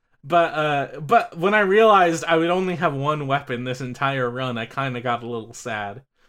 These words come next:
Uh, but I am excited to use all of the weird, uh, Int Faith combo spells there are.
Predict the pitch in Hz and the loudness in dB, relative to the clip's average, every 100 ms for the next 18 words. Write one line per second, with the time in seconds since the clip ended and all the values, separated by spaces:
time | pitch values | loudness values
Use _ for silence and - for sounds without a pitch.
0 | _ - 117 110 107 143 170 214 240 233 | _ -6 -4 -4 -4 0 2 2 2 0
1 | 180 175 - 175 165 156 139 135 139 131 | -4 -8 0 0 0 -2 -4 -4 -4 -6
2 | 123 135 131 131 120 135 120 135 127 123 | -6 -4 -4 -6 -8 -8 -6 -4 -4 -6
3 | 120 131 - 123 113 131 131 135 131 120 | -8 -14 -8 -6 -6 -10 -12 -10 -8 -8
4 | - - 117 113 107 - 101 - - 95 | -8 -6 -6 -8 -12 -14 -14 -16 -18 -16
5 | 95 113 240 | -14 -14 -16